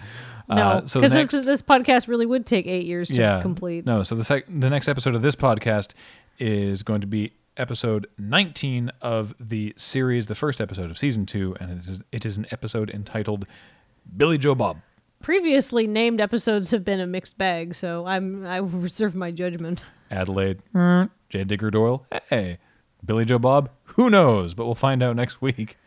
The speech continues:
Speaker 2: We're now on to a different D V D package, so
Speaker 1: Ooh.
Speaker 2: I'm gonna put that one back on the shelf now.
Speaker 1: Exciting.
Speaker 2: Yeah.
Speaker 1: All right, wait, what am I gonna rate this episode?
Speaker 2: Uh, for those keeping score, we have one fourth wall breaking look to camera.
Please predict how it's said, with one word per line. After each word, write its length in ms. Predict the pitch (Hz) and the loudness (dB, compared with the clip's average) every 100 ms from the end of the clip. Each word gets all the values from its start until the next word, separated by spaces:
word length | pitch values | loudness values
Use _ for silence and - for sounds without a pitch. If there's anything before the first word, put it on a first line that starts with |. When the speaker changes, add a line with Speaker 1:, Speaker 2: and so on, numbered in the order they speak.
| - | -6
Speaker 2:
We're 220 | 117 151 | -2 -2
now 240 | 101 98 98 | -2 0 0
on 140 | 98 | 0
to 160 | 95 101 | -2 -2
a 80 | 92 | -4
different 680 | - 113 117 113 113 101 - | -4 -10 -6 -6 -4 -6 -6
D 100 | 107 | -6
V 80 | 95 | -4
D 120 | 123 | -4
package, 480 | - 82 - 78 - 240 | -6 -8 -10 -16 -12 -6
so 140 | 240 | -4
Speaker 1:
Ooh. 40 | 127 | -4
Speaker 2:
I'm 60 | |
gonna 160 | 98 87 | -6 -8
put 140 | - 101 | -8 -6
that 80 | |
one 100 | 98 95 | -4 -4
back 160 | 98 | -4
on 60 | 98 | -6
the 60 | |
shelf 240 | 90 151 - | -4 -6 -6
now. 180 | 151 - _ _ | -12 -14 _ _
Speaker 1:
Exciting. 500 | - - 330 208 175 - - | -8 0 0 0 -4 -10 -10
Speaker 2:
Yeah. 220 | 95 82 - | -8 -8 2
Speaker 1:
All 80 | 262 | 4
right, 140 | 220 | 4
wait, 160 | 208 208 | 2 -2
what 140 | 208 | 0
am 40 | 220 | 0
I 140 | 208 | 0
gonna 140 | 196 180 | -2 -2
rate 180 | 180 | -4
this 120 | 180 180 | -4 -6
episode? 480 | 170 165 165 160 - | -6 -4 -4 -6 -8
Speaker 2:
Uh, 500 | - 104 98 98 98 | -2 0 2 4 2
for 120 | 104 120 | 2 2
those 140 | 120 | 2
keeping 240 | - 127 117 | 2 -2 -2
score, 260 | - 123 | 0 0
we 140 | 135 98 | 0 0
have 180 | 104 95 | -2 -2
one 400 | 104 120 120 120 _ _ | 0 2 0 -4 _ _
fourth 280 | - 131 117 | -6 -2 0
wall 140 | 120 113 | 0 0
breaking 360 | 120 110 113 | 0 -2 -2
look 140 | 113 - | -2 -4
to 80 | 110 | -6
camera. 440 | 117 120 135 151 | -4 -2 -2 -4